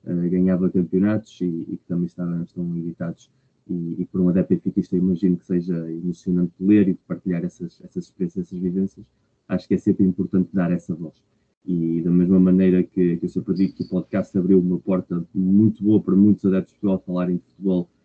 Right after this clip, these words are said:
desde uma perspectiva mais saudável, mesmo dentro das rivalidades, eh, continua a haver um, um mercado que é um mercado literário que chega a muito mais gente que se calhar chegam os podcasts por limitação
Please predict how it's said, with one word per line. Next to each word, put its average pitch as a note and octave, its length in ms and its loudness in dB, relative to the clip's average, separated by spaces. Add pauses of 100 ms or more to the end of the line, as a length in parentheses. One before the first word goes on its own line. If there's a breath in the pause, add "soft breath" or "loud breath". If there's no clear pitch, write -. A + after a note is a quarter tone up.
(140)
desde F#2 200 -2
uma F#2 80 2
perspectiva F2+ 520 -4
mais F2 280 -2
saudável, F#2 500 2
mesmo F2 380 2
dentro F2+ 340 0
das F2+ 160 2
rivalidades, F#2 680 0 (400)
eh, F2+ 100 -4
continua G2+ 460 4
a F#2 60 6
haver F#2 260 4
um, F#2 260 2
um F#2+ 140 0
mercado F#2 520 0
que F2 140 -10
é - 20 -6
um F2 60 -2
mercado F2+ 320 -6
literário F2+ 420 -4
que - 80 -20
chega F2 320 -8
a F2 60 -6
muito F#2 260 0
mais F2+ 200 0
gente F#2 180 2
que - 100 -20
se - 80 -20
calhar F2 200 -2
chegam F2 240 -4
os F2 100 -4
podcasts F#2+ 640 -8
por E2+ 160 -18
limitação E2+ 680 -10